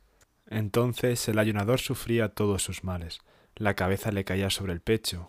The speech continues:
como si le diera vueltas, y sin saber cómo hubiera quedado en aquella postura. El cuerpo estaba vacío. Las piernas, en su afán de mantenerse en pie, apretaban sus rodillas una contra otra. Los pies rascaban el suelo como si no fuera el verdadero y buscaran a éste bajo aquel.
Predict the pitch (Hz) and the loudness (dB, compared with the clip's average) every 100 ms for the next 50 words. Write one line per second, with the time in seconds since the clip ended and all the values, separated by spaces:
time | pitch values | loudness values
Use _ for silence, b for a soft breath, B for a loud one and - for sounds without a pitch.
0 | - 104 98 104 95 104 113 92 101 - | -8 -4 -2 -2 -2 0 0 0 -2 -4
1 | 90 - - - 110 - 92 123 123 - | -8 -8 -8 -6 -4 -2 0 -2 -2 -2
2 | 123 98 92 B B B 107 107 117 117 | 0 0 -4 B B B -2 2 2 2
3 | 110 113 104 98 98 95 87 - - 90 | 2 2 0 -2 -2 -2 -4 -8 -10 -12
4 | 87 b b b b 98 110 104 107 - | -14 b b b b -4 -2 -2 -2 -2
5 | 104 104 92 - 104 87 92 _ b b | -2 -2 -4 -4 -4 -4 -10 _ b b
6 | b b b b b b 104 95 - 120 | b b b b b b -2 0 2 4
7 | 110 98 - 98 101 90 110 123 127 107 | 4 2 -2 -4 -6 -2 0 0 0 -2
8 | 95 87 101 - 101 90 107 104 - - | -2 -2 -2 -2 -2 -4 -2 -2 -4 -6
9 | - 104 107 117 110 117 107 95 107 104 | -4 -4 -2 0 0 -2 -2 -4 -4 -4
10 | 101 - 101 98 95 92 87 160 160 - | -4 -2 -4 -4 -4 -6 -6 -6 -10 -14
11 | - B B B B - 107 98 - 113 | -20 B B B B -8 -4 -4 0 2
12 | 95 - 104 101 - 117 127 117 - 113 | 0 -4 -6 -4 0 2 2 0 0 0
13 | 110 107 101 - 101 98 - 104 98 95 | 0 -2 -2 -2 -2 -4 -2 0 0 0
14 | 95 87 95 90 - - 107 104 - 110 | -2 -2 -4 -6 -8 -6 -4 -4 -4 -2
15 | 113 101 104 - 104 95 90 82 - 87 | -2 -2 -4 -6 -6 -6 -6 -10 -10 -10